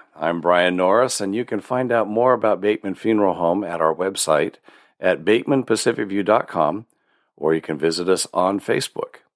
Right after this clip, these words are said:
If you have feedback or question about today's episode, you can give us a call at five four one,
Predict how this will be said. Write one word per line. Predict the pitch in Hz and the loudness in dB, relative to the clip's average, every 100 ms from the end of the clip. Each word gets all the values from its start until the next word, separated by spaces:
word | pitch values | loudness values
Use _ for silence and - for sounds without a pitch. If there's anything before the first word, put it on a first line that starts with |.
| _ _ _ _ _ | _ _ _ _ _
If | 80 85 | -2 0
you | 87 | 0
have | 90 92 | 2 0
feedback | - 127 131 131 - | 0 -2 0 0 0
or | 107 | -4
question | - 123 - 123 | -2 -2 -2 -2
about | 113 113 | 0 0
today's | - 101 117 127 120 | -2 0 2 2 0
episode, | 123 120 - 120 - | 0 0 0 0 -2
you | 107 101 | -8 -10
can | - | -4
give | 95 104 | 0 0
us | 104 | 0
a | 110 | 0
call | - 117 156 202 | 2 2 0 -6
at | - - | -12 -10
five | - 78 73 | -4 -2 -2
four | 80 76 | -2 -2
one, | 71 76 90 135 | 0 -2 -2 -4